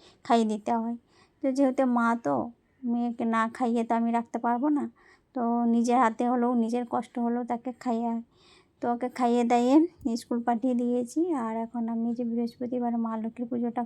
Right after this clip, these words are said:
করব। আসলে আমরা গৃহিণীরা, আমরা বাইরের আবরণটা দেখালে আমাদের চলে না, আমাদের আচরণে যেন লক্ষ্মীমন্ত হওয়া উচিত, তাই না? আমরা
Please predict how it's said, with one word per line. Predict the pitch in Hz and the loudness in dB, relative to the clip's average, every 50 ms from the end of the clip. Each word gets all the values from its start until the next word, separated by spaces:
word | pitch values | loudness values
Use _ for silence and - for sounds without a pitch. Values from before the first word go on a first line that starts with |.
| 233 | -4
করব। | - 247 233 233 233 233 254 269 - _ _ _ _ _ _ _ _ _ _ _ _ _ _ _ _ - _ _ _ _ - - - - - - - - - - - - - - - - - - - | -2 -2 0 0 0 -2 -4 -6 -8 _ _ _ _ _ _ _ _ _ _ _ _ _ _ _ _ -20 _ _ _ _ -20 -20 -20 -20 -20 -20 -20 -20 -20 -20 -20 -20 -20 -20 -20 -20 -14 -4 0
আসলে | 302 269 - 294 262 262 262 | 0 2 4 4 6 6 6
আমরা | 254 247 254 247 254 254 | 6 6 6 6 6 6
গৃহিণীরা, | 233 226 254 247 240 254 247 240 240 226 226 226 262 294 - - - - | 6 4 4 4 6 6 6 6 6 6 6 4 4 2 0 -4 -12 -6
আমরা | 285 - 233 233 233 240 | -2 2 4 4 6 6
বাইরের | 233 226 233 226 226 233 240 247 247 247 254 - | 6 6 6 6 6 6 4 4 2 2 2 2
আবরণটা | - 226 220 208 233 233 240 240 247 233 247 240 | 2 2 2 4 4 6 6 6 6 6 6 6
দেখালে | 233 226 226 226 226 - 233 226 226 | 6 6 4 2 2 0 2 2 2
আমাদের | 226 220 220 220 220 226 226 | 2 2 0 0 0 -2 -2
চলে | 226 220 214 208 208 214 | 0 0 -2 0 0 -2
না, | 214 220 226 240 262 262 | -4 -4 -6 -6 -4 -2
আমাদের | 240 220 220 226 226 220 233 233 233 233 - - - - - - - - | -2 0 0 0 0 0 0 0 0 -2 -6 -12 -16 -16 -16 -8 -2 0
আচরণে | 226 226 - 269 254 240 240 240 247 247 247 | 0 2 4 4 4 6 6 6 4 4 4
যেন | 240 233 233 233 | 4 4 4 4
লক্ষ্মীমন্ত | 226 214 220 220 - - 240 226 220 220 214 214 - 226 233 214 | 4 2 0 0 0 2 2 4 4 2 2 0 0 0 0 2
হওয়া | 220 214 214 214 | 2 2 2 2
উচিত, | 208 220 214 - - 240 233 - - | 0 -2 -6 -8 -8 -8 -8 -10 -8
তাই | - 294 311 311 | -2 0 2 2
না? | 277 220 214 220 - - - - - - - - | 2 0 -2 -6 -10 -14 -16 -16 -16 -16 -12 -8
আমরা | - 240 240 240 240 | -4 -2 0 4 4